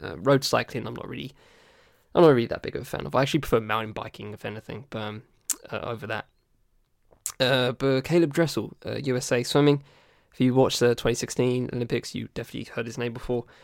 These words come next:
Twenty-three-year-old from Florida has been cast as the heir to Michael Phelps as the face of swimming in the U S and potentially the world. Freestyle breaststroke and butterfly sprint specialist equaled Phelps' world championship record with seven gold medals in Budapest two years ago, followed by six golds and two silvers at last year's Worlds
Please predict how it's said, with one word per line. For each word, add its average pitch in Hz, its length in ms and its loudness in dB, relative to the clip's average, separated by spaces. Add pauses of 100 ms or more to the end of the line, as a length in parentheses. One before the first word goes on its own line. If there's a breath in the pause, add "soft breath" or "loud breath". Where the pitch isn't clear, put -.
(120 soft breath)
Twenty-three-year-old 147 560 6
from 135 140 2
Florida 131 280 4
has 123 100 -4
been 127 100 -4
cast 127 320 -2
as 123 160 -6
the - 240 -2
heir 127 140 2
to - 100 -6
Michael 117 280 -4
Phelps - 380 6
as 120 120 -4
the 127 80 -12
face 139 320 0
of - 40 -6
swimming 117 300 -4
in 113 100 -6
the 117 80 -6
U 127 120 0
S 131 160 0
and 123 100 -4
potentially 117 400 -4
the - 80 -6
world. 123 320 4
Freestyle 120 480 -6
breaststroke 135 460 2
and 117 120 -6
butterfly 131 380 0
sprint 131 340 -2
specialist 123 540 -4
equaled 123 300 -2
Phelps' 117 500 -6
world 113 200 -4
championship - 440 -8
record 127 240 -2
with 123 100 -10
seven 135 300 2
gold 127 240 -2
medals 117 240 -4
in 120 100 -10
Budapest 131 540 2
two - 140 2
years 131 260 2
ago, - 200 -10 (500 loud breath)
followed 135 240 2
by 123 100 0
six 139 300 0
golds 127 280 2
and 117 80 -6
two 151 200 2
silvers 123 400 -2
at - 80 -8
last 120 280 -4
year's 113 240 -8
Worlds 113 400 -4